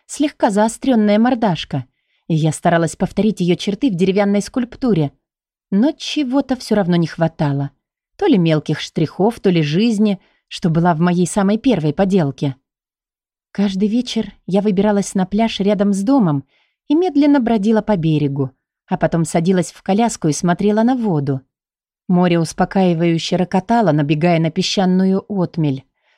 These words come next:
Солнце медленно опускалось за горизонт, и окна ближайших коттеджей загорались теплым желтым светом. Мне нравилось наблюдать, как незаметно исчезают в воде последние отблески заката,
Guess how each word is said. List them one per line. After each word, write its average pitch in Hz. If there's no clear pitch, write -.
Солнце 247
медленно 185
опускалось 170
за 156
горизонт, 151
и 311
окна 359
ближайших 269
коттеджей 247
загорались 196
теплым 165
желтым 202
светом. 160
Мне 226
нравилось 220
наблюдать, 160
как -
незаметно 185
исчезают 208
в 170
воде 196
последние 214
отблески 190
заката, 156